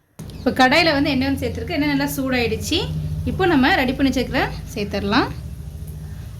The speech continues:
ஆயில் நல்லா ஹீட் பண்ணிட்டு நம்ம போட்டதுக்கப்புறம் ஸ்டவ் வந்து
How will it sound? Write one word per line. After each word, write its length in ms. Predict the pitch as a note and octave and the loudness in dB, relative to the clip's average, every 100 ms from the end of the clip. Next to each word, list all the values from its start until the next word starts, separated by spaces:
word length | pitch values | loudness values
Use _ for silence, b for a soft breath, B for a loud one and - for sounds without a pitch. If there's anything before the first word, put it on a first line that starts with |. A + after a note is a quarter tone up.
| - A#3+ | 0 4
ஆயில் 220 | C4+ C#4 | 6 6
நல்லா 220 | B3+ C4+ D#4+ | 4 4 4
ஹீட் 260 | C#4+ C#4 C#4+ | 2 2 2
பண்ணிட்டு 360 | C#4+ B3+ - G4 C#5 - B B | 2 2 0 0 0 -6 B B
நம்ம 160 | - A#3 G#3 | -6 -4 4
போட்டதுக்கப்புறம் 680 | D4 E4+ D#4 B3+ B3+ D#4+ - | 4 4 0 -2 2 2 2
ஸ்டவ் 200 | C#4+ C4+ C4 | 2 4 4
வந்து 160 | C4+ | 4